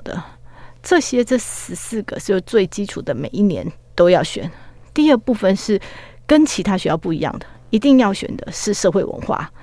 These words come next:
就是公民素养啊，S D G S，你怎么关心这个世界上发生的事情啊？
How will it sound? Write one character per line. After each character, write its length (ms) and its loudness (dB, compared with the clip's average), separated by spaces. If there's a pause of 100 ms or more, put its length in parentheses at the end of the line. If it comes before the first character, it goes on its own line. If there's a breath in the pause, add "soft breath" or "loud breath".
(500 loud breath)
就 120 4
是 200 -4
公 220 6
民 220 8
素 360 -2
养 200 -6
啊 360 -4
，S 260 -6
D 140 0
G 240 -2
S， 240 0
你 120 2
怎 140 -2
么 120 -4
关 280 -2
心 460 0
这 160 -4
个 80 0
世 180 -6
界 120 0
上 200 -2
发 160 0
生 160 -4
的 80 -2
事 220 -6
情 260 -6
啊？ 240 -6